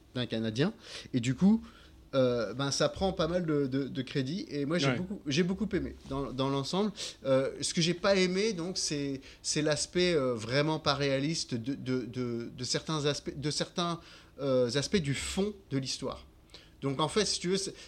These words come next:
Speaker 1: quand, quand le fond de l'histoire est pas crédible, euh, ça enlève du crédit à l'histoire. Mais
Speaker 2: Et alors, c'est quoi
Speaker 1: <laughs>
Speaker 2: l'histoire,
Speaker 1: forcément.
Speaker 2: justement ?
Speaker 1: Alors l'histoire, c'est que donc, euh, il y a,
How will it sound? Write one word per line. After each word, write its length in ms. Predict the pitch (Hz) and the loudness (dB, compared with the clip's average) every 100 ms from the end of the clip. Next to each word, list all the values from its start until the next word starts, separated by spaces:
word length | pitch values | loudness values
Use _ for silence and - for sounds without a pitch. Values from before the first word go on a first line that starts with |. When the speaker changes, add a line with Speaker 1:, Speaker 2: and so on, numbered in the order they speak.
| - | -6
Speaker 1:
quand, 160 | 170 160 | -4 -2
quand 160 | 170 | 2
le 100 | 170 | 2
fond 280 | 165 - 220 | 2 0 0
de 60 | 180 | 2
l'histoire 420 | 185 - 196 175 | 0 0 0 0
est 60 | 135 | 0
pas 160 | 131 | -2
crédible, 500 | 123 - 131 160 180 | -4 -2 -2 0 -2
euh, 360 | 135 135 131 143 | -2 -4 -4 -4
ça 560 | 139 - - - - 135 | -6 -6 -2 0 0 -2
enlève 340 | 135 147 160 | 0 2 2
du 120 | - | 0
crédit 320 | 127 143 131 156 | -6 -4 -2 -2
à 40 | |
l'histoire. 360 | 131 - 120 - - - | -2 -4 -4 -6 -18 -4
Mais 140 | 143 151 | 4 8
Speaker 2:
Et 20 | |
alors, 140 | 147 | 8
c'est 100 | 160 | 8
quoi 180 | 147 185 | 8 8
Speaker 1:
<laughs> 0 | |
Speaker 2:
l'histoire, 340 | 120 151 131 113 | 6 4 0 2
Speaker 1:
forcément. 200 | 143 123 | 2 -2
Speaker 2:
justement ? 260 | - 120 107 113 156 | -4 -8 -8 -10 -2
Speaker 1:
Alors 280 | 143 156 131 | 4 6 6
l'histoire, 580 | 143 - 190 208 226 202 | 4 0 2 2 0 -4
c'est 200 | - 160 | -2 0
que 100 | 160 | 0
donc, 400 | 143 185 190 - | 0 0 0 0
euh, 240 | 156 147 139 | 2 2 2
il 40 | |
y 60 | 147 | 0
a, 340 | 139 127 120 | 2 2 0